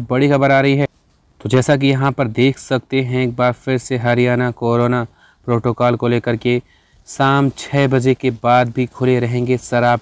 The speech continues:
ठेके। तो ये बड़ी खबर निकल कर आ रही है। इसके साथ में विभागीय परीक्षाएं को भी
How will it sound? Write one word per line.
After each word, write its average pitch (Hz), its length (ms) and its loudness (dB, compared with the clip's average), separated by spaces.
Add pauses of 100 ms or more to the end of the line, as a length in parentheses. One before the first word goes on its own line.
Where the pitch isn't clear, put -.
ठेके। 123 340 0 (520)
तो 117 60 -4
ये 123 200 0 (160)
बड़ी 120 180 2
खबर 120 300 -6
निकल 120 280 -4
कर 120 140 -4
आ 120 80 2
रही 117 100 0
है। 110 60 -4
इसके - 180 -6
साथ 123 400 -2
में 123 120 -2
विभागीय 110 540 -2
परीक्षाएं 131 560 -2
को 127 140 -4
भी 127 220 0